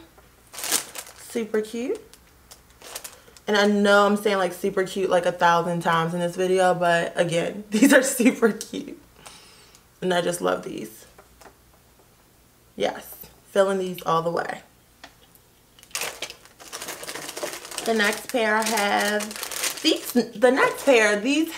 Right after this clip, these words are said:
glasses have been everywhere on social media, and I really did wanna give these glasses a chance,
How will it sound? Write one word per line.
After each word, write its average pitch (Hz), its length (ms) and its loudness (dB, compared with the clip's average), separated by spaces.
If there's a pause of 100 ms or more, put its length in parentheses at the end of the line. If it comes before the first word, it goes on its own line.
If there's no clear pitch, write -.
glasses 214 460 4
have 190 200 -4
been 185 300 -2
everywhere 190 420 2
on 185 100 0
social 185 340 -2
media, 185 420 0
and 180 160 -4
I 175 80 0
really 190 280 2
did 185 200 0
wanna 180 200 -2
give 180 240 -4
these 190 200 -8
glasses 185 460 -2
a 175 140 2
chance, 240 680 -2